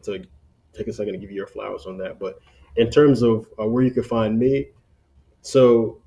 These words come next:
check us out at the Infusion Network. That's our YouTube channel. You can also find us on the newly launched Infusion Network website at go infusion network dot com.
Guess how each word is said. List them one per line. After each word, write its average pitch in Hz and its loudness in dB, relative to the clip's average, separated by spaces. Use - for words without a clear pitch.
check 139 0
us 127 2
out 131 2
at 113 -8
the 113 -4
Infusion 123 -2
Network. 117 -4
That's 110 -4
our 110 2
YouTube 113 -6
channel. 113 -4
You 120 -10
can 127 -6
also 120 -2
find 123 0
us 117 -4
on 117 -2
the 110 0
newly 123 0
launched 113 -8
Infusion 113 -6
Network 110 -8
website 120 -4
at 95 -10
go 120 -4
infusion 107 -8
network 104 -8
dot 101 -12
com. 127 -8